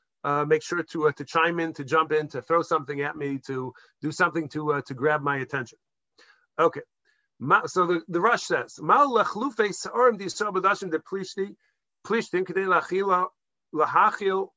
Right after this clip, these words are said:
lebehemto. So David HaMelech's question was, as the Gemara told us, that he wanted to know, can he go ahead and take, uh, without permission, the barley which belonged to Jewish people with the intention to repay them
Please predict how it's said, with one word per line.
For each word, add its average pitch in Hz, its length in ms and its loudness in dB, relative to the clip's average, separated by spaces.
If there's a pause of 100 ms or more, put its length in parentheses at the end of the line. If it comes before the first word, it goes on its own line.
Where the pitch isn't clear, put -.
(120)
lebehemto. 147 680 -2 (540)
So 165 220 2
David 226 360 2
HaMelech's 202 360 2
question 180 480 -2
was, 143 480 -4
as 147 160 0
the 139 80 -8
Gemara 170 240 4
told 120 300 -4
us, - 160 -18 (320)
that 156 100 0
he 170 80 -4
wanted 214 360 2
to 214 100 -2
know, 214 220 0
can 247 380 -2
he 240 100 -6
go 208 180 -2
ahead 185 340 -2
and 175 220 -4
take, 214 320 -4 (420)
uh, 160 220 0
without 185 420 0
permission, 165 520 -4 (440)
the 160 100 4
barley 180 580 6
which 151 220 -4 (100)
belonged 185 520 2
to 170 140 -4
Jewish 180 440 -2
people 160 460 0 (300)
with 180 200 4
the 190 100 2
intention 220 560 -2
to 202 120 -4
repay 214 480 -2
them 151 340 0